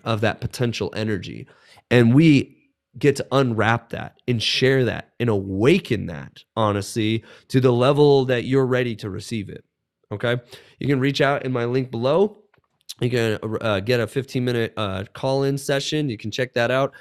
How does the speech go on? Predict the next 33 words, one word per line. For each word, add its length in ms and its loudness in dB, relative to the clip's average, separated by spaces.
I 60 -4
really 260 6
recommend 540 0
you, 200 0
you 200 -2
also 240 -2
stay 240 -4
tuned 240 -2
and 140 -4
look 220 -4
on 180 -4
Dylan's 360 -2
channel 300 0
because 300 -8
he's 160 -8
been 100 -12
helping 300 -8
me 80 -4
with 100 -6
the 80 -16
strategy 500 -4
coaching 360 -4
and 80 -4
other 160 -4
variations 580 -6
of 60 -20
helping 320 -10
me 300 -2
kind 160 4
of 140 0
relaunch 800 0
this. 180 4
But 220 2